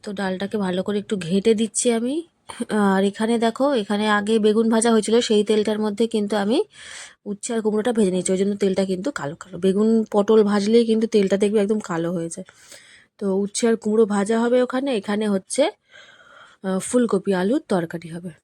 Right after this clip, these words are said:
ফুলকপি আলুর তরকারি হবে, বেগুন দিয়ে সর্ষে দিয়ে হবে, আর হচ্ছে, আহ, ডাল হবে আর উচ্ছে কুমড়ো ভাজা। এই আজকের আমাদের কিন্তু রান্নাবান্না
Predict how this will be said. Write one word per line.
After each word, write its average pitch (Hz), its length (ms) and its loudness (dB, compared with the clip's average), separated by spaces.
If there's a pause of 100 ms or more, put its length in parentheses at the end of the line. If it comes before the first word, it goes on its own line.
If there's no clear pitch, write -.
(2000)
ফুলকপি 202 560 -4
আলুর 202 200 0
তরকারি 202 520 -2
হবে, 240 420 2
বেগুন 214 760 2
দিয়ে 208 240 4
সর্ষে 208 460 0
দিয়ে 226 220 -4
হবে, 240 320 -6
আর 196 280 -4
হচ্ছে, 190 400 -8
আহ, - 1000 -8
ডাল 190 340 0
হবে 226 260 -2
আর 214 120 2
উচ্ছে 185 240 -4
কুমড়ো 196 260 -4
ভাজা। 175 220 -4
এই 196 240 0
আজকের 190 300 -4
আমাদের 185 300 -6
কিন্তু 185 380 -6
রান্নাবান্না 180 680 -4